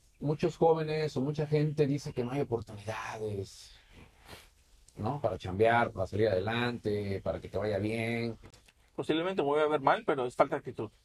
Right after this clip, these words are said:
Speaker 2: Falta de actitud.
Speaker 1: El jale sí
Speaker 2: Lo
Speaker 1: está por ahí.
Speaker 2: vimos, exactamente, lo vi, eh, principios del año pasado, con el tema de lo que es la pandemia, que muchas veces nos encerramos todos.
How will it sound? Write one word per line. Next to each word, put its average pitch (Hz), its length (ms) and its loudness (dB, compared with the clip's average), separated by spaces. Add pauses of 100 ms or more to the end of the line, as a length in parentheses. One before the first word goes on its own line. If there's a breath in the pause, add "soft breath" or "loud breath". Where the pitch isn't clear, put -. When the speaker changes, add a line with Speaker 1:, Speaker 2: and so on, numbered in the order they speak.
(560)
Speaker 2:
Falta 139 220 4
de 123 140 0
actitud. 110 120 4
Speaker 1:
El 117 80 6
jale 147 280 6
sí 156 140 4
Speaker 2:
Lo 143 100 10
Speaker 1:
está 143 120 8
por 175 120 10
ahí. 147 120 2
Speaker 2:
vimos, - 380 -2
exactamente, 139 600 2
lo 135 160 2
vi, 151 120 4 (100)
eh, 160 720 2
principios 143 340 -2
del 135 100 2
año 147 180 0
pasado, 143 420 2 (440)
con 135 120 -2
el 120 80 -4
tema 147 240 2
de 135 100 2
lo 123 120 -2
que 135 80 -2
es 139 60 -2
la 147 120 4
pandemia, 139 420 -2
que 135 120 -8
muchas 139 260 -2
veces 139 240 -2
nos 127 160 -10
encerramos 123 460 -2
todos. 165 400 0